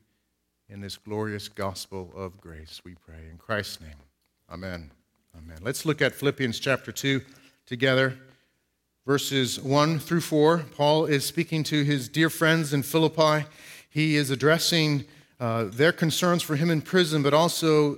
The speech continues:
his concerns for their struggles, to some degree at least, with disunity. And so he's bringing the truth of the gospel. He's calling them to live worthy of the gospel, to live in the truth of the gospel. Uh, and he's applying these truths to them.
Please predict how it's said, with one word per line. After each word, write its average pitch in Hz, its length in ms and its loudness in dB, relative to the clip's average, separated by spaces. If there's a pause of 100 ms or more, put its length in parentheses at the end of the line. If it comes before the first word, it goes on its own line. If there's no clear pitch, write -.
his 190 240 2
concerns 147 600 0
for 143 320 0
their 147 440 6 (180)
struggles, 143 600 2
to 143 100 -6
some 170 300 0
degree 123 280 0
at - 80 -6
least, 123 380 -6 (180)
with 139 300 -4
disunity. 143 760 -4
And 127 100 -4
so 139 140 -4
he's 123 160 -8
bringing 151 380 0
the 135 100 0
truth - 300 -4
of 160 100 -2
the 135 80 -2
gospel. 135 540 0 (240)
He's 127 160 -8
calling 147 320 2
them 143 140 0
to 135 100 -4
live 135 260 2
worthy 143 400 2
of 131 100 0
the 117 60 -4
gospel, 120 380 0
to 123 100 -6
live 131 160 0
in 139 140 0
the 131 80 -2
truth 185 320 -4
of 127 80 -10
the 120 80 -10
gospel. 113 480 -4 (500)
Uh, 107 200 -8 (260)
and 123 180 -4
he's 127 400 -6
applying 147 640 0
these 131 220 -2
truths 117 560 -6 (560)
to 151 180 -4
them. 101 300 -8